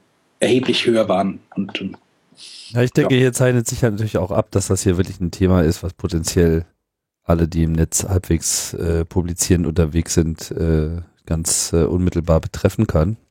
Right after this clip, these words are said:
Speaker 1: Mhm.
Speaker 2: Und das schon morgen schon, ne? Gut, Markus. Ähm,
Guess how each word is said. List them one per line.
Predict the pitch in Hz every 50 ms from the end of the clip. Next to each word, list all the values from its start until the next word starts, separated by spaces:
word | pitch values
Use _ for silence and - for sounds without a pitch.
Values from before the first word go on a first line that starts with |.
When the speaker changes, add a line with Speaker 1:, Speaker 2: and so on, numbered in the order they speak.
| _ _ _ _ - _ _ _
Speaker 1:
Mhm. | - 120 113 123 127 - _
Speaker 2:
Und | - - 87 80
das | 85 85
schon | - - 80 76
morgen | 76 76 76 78 80 82 85
schon, | - - 57 62 62 60
ne? | 58 65 80 95 _ _ _ _ _ _ - - - _ - - - - - - - - - - _ _ _
Gut, | - 208 214 -
Markus. | 165 139 123 - - 98 90 - - - - - _ _ _ _ _ _ _ _ _ _ _ _ _ _ _ _ _ -
Ähm, | 127 135 139 135 135 135 131 131 131 135 135 135